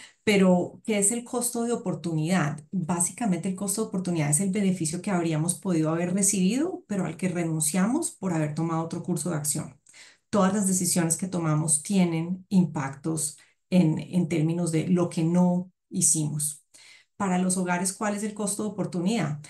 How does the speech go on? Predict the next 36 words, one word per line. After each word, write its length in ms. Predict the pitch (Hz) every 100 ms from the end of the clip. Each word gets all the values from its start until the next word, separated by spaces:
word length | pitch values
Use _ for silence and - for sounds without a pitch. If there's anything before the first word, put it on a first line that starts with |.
| - _
Es 180 | 202 190
cuánto 380 | - 202 190 208
habría 400 | 202 208 196 190
podido 360 | 185 165 180
comprar 400 | 185 185 165 147
con 220 | - 190
el, 360 | 180 160 147 - _
con 160 | 180 160
el 180 | 151
dinero 460 | 151 165 175 180 180
que 100 | 208
me 140 | 190
gasté 420 | 165 147 - 165 160
adicional 720 | 175 185 - 156 160 151 151
por 140 | 180
comprar 340 | 180 156 151 151
el 100 | 156
medicamento 580 | 170 160 143 139 139 160
de 60 |
marca 500 | 156 139 - 151 147
en 160 | 190 156
vez 160 | 151 147
de 100 | 151
consumir 460 | 170 - 151 151
el 100 | 151
genérico. 580 | 151 165 180 151 - - _ _ _
Por 140 | 180
ejemplo, 420 | 170 185 147 170 180
he 80 | 185
podido 320 | 170 170 165
comprar 300 | 160 151 151
más 200 | 151 147
alimentos, 680 | 156 165 185 180 165 160 -
he 40 |
podido 320 | 185 160 151 147
comprar, 460 | 151 151 147 147